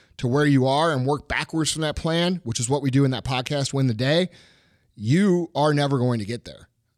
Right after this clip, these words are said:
So I don't care how much you fucking dream about it. I don't care. Like, a lot of people are into the law of attraction now, which I am a vocal believer in. But you've gotta do your part. You know, you've gotta meet it in the middle.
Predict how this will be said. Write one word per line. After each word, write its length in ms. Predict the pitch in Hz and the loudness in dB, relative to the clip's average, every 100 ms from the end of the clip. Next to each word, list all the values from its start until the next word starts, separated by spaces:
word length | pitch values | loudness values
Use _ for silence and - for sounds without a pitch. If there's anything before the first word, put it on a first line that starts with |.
| _ _ | _ _
So 540 | - 151 135 127 120 - | -4 0 2 2 -2 -4
I 80 | |
don't 140 | 170 175 | -4 -2
care 100 | 135 | 0
how 60 | 165 | 0
much 180 | 151 | 0
you 60 | - | -2
fucking 240 | 120 113 | -6 -4
dream 200 | 107 107 | -4 -2
about 260 | 107 101 107 | -4 -4 -4
it. 120 | 127 - | -6 -4
I 60 | |
don't 140 | 120 123 | -4 -4
care. 140 | - - | -6 -6
Like, 120 | 135 | -2
a 20 | |
lot 160 | 147 170 | -2 -2
of 60 | |
people 280 | 170 143 135 | -4 -4 -2
are 100 | 127 | -2
into 120 | 135 135 | -4 -4
the 60 | |
law 200 | 120 127 | -2 -2
of 60 | 117 | -4
attraction 400 | 113 139 156 135 | -8 -8 -4 -4
now, 120 | 113 | -2
which 120 | 120 175 | -4 -2
I 180 | 170 143 - | -2 -4 -4
am 180 | 131 123 _ _ _ - _ _ - | -6 -6 _ _ _ -20 _ _ -4
a 80 | 139 | 0
vocal 320 | 139 170 160 | 0 0 -2
believer 460 | 131 143 214 123 | 0 2 0 -2
in. 180 | 76 64 - _ _ _ _ _ | -8 -14 -20 _ _ _ _ _
But 160 | 151 143 | -2 0
you've 180 | 147 135 | -2 0
gotta 220 | 165 151 | -2 0
do 120 | 131 | 2
your 120 | 139 | 0
part. 340 | - 196 208 - _ _ - | 0 -4 -4 -8 _ _ -6
You 100 | 123 | -2
know, 60 | 123 | 2
you've 200 | 135 120 | 0 0
gotta 220 | 139 143 | -2 -2
meet 240 | 123 135 | 0 0
it 140 | 139 139 | 0 -2
in 160 | 135 123 | -2 0
the 60 | |
middle. 380 | 120 156 110 95 | 2 0 -2 -10